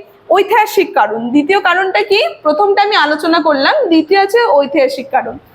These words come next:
ঐতিহাসিক ব-, বলতে আমরা বুঝতে পারছি ইতিহাসগত কারণ। ইতিহা-, ঐতিহাসিক কারণে কি হয়? একটি শব্দের অর্থই পরিবর্তন হয়ে যায়। দেখো, আমি যদি বলি ঐতিহাসিক কারণে, এইভাবে লিখবে, ঐতিহাসিক কারণে শব্দের অর্থ বদলে যেতে পারে। যেমন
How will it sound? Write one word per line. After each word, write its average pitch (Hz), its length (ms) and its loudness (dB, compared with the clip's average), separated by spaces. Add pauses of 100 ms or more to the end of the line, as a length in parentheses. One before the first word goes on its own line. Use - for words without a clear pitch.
(220)
ঐতিহাসিক 453 540 0
ব-, 370 340 2
বলতে 370 260 2
আমরা 440 240 0
বুঝতে 392 320 0
পারছি 403 400 0
ইতিহাসগত 392 720 0
কারণ। 330 380 0 (460)
ইতিহা-, 381 500 2
ঐতিহাসিক 466 600 2
কারণে 415 360 0
কি 392 160 0
হয়? 453 120 4
একটি 403 180 -2
শব্দের 359 520 -2
অর্থই 320 480 0
পরিবর্তন 254 600 0
হয়ে 196 180 0
যায়। - 180 -2 (420)
দেখো, 285 220 2
আমি 302 220 2
যদি 339 200 2
বলি 294 460 0 (1120)
ঐতিহাসিক 453 600 2
কারণে, 330 500 2
এইভাবে 359 300 2
লিখবে, 277 300 0
ঐতিহাসিক 440 500 2
কারণে 339 380 2
শব্দের 311 540 -2
অর্থ 330 300 0
বদলে 302 360 2
যেতে 269 240 0
পারে। 277 220 2
যেমন 349 420 2